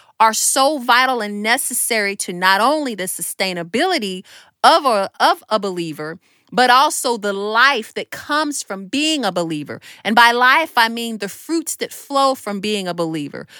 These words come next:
By sustainability, I mean the daily encouragement and empowerment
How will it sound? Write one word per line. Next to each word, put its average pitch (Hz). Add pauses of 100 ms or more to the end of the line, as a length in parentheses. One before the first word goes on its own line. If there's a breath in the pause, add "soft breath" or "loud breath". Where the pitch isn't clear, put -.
(120)
By 233
sustainability, 277
I 226
mean 233
the 214
daily 262
encouragement 226
and 180
empowerment 202